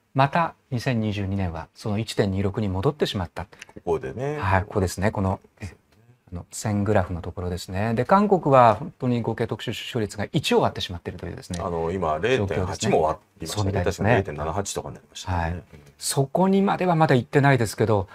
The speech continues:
Speaker 1: そこに向かってどうも低下しているようなですね、そんな印象さえ受ける、ちょっとまた右肩下がりのこの下がり方っていう、こういう感じですね。
Speaker 2: うん。
Speaker 1: で、この結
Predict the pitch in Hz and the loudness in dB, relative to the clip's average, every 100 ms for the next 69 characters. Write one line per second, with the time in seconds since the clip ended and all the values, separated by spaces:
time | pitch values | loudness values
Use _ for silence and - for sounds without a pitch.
0 | - - - - 123 170 170 175 165 147 | -18 -20 -12 0 2 4 4 4 2 0
1 | 160 - _ _ 165 143 156 147 117 135 | -2 -4 _ _ 4 6 8 6 4 8
2 | 143 139 131 - 139 139 127 98 90 - | 8 8 4 6 6 6 4 2 -6 -6
3 | 92 90 82 _ _ _ - 151 160 151 | -6 -6 -8 _ _ _ -6 -4 0 2
4 | 151 147 147 151 139 - 143 113 101 120 | 2 0 -2 -2 -2 2 2 2 0 0
5 | 107 - - _ _ - 147 139 147 139 | 0 -4 -16 _ _ -2 -2 2 4 4
6 | - _ _ _ 123 120 113 117 104 123 | 0 _ _ _ 2 2 2 -2 0 0
7 | 110 107 110 139 135 - _ - 101 98 | 2 0 0 2 0 -2 _ -6 -4 -4
8 | - - 95 95 90 82 - - - 110 | -6 -6 -4 -2 -4 -6 -10 -10 -6 -4
9 | 120 113 113 92 87 120 117 113 - - | -2 -2 -2 -2 0 0 -2 -8 -12 -16
10 | - - _ _ _ _ _ _ _ _ | -20 -20 _ _ _ _ _ _ _ _
11 | 139 139 - - - - 151 180 185 | 6 6 4 -8 -2 4 4 4 0